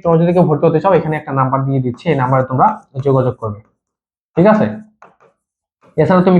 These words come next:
কিন্তু ডেসক্রিপশন বক্সেও কিন্তু আমাদের এই বিষয়ে কিন্তু জানতে পারো। তো এই নাম্বারে তুমি হচ্ছে কল করতে পারো, অথবা তুমি চাইলে এখানে WhatsApp করতে পারো, ঠিক আছে? তো আমি তোমাদের হচ্ছে সবাইকে রিকমেন্ড করবো, আমাদের এখানে তোমরা চাইলে অ্যাড হতে পারো, বেস্ট একটা সার্ভিস আমাদের এখান থেকে পাবে। এছাড়া জাহাঙ্গীরনগর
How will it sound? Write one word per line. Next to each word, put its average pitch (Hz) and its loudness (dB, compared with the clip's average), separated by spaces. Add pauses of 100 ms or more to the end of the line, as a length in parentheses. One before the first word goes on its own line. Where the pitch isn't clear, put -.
কিন্তু 180 4 (100)
ডেসক্রিপশন 160 0
বক্সেও 151 0
কিন্তু 139 -6 (120)
আমাদের 127 2 (400)
এই 131 4
বিষয়ে 147 2
কিন্তু 143 0 (420)
জানতে 151 2
পারো। 104 -2 (340)
তো - -12
এই 165 4
নাম্বারে 185 4
তুমি 180 2
হচ্ছে 185 0 (100)
কল 175 2
করতে 180 -4
পারো, - 0 (120)
অথবা 151 -2
তুমি 151 -6
চাইলে 147 -2
এখানে 165 -6 (420)
WhatsApp 196 0
করতে 131 -4
পারো, 101 -8 (100)
ঠিক 180 -6
আছে? - -10 (440)
তো 147 0 (120)
আমি 170 4
তোমাদের 190 4
হচ্ছে 185 -2 (100)
সবাইকে 165 2
রিকমেন্ড 160 -4
করবো, 165 2
আমাদের 143 -2
এখানে 147 -8
তোমরা 143 2 (300)
চাইলে 147 2
অ্যাড 147 4
হতে 139 2
পারো, 147 4 (120)
বেস্ট 147 2
একটা - -6
সার্ভিস 139 -6
আমাদের 127 -8
এখান 131 -14
থেকে 120 -4
পাবে। 117 0 (380)
এছাড়া 175 2
জাহাঙ্গীরনগর 175 2